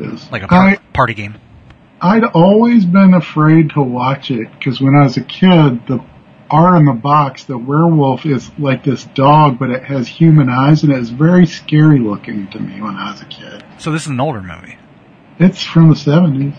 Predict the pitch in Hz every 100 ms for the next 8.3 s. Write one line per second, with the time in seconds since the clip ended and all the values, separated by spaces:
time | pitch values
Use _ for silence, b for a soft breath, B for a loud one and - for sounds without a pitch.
0 | - 110 143 - 214 - - - _ _
1 | _ _ _ _ - - - - - 117
2 | 107 131 135 - 143 127 117 117 127 120
3 | 127 143 156 151 - - - - - -
4 | - - - - - - - - - -
5 | 139 160 - 101 117 127 147 196 190 -
6 | - - - - - - - - - -
7 | - 147 139 123 - 151 143 - 151 156
8 | 156 165 175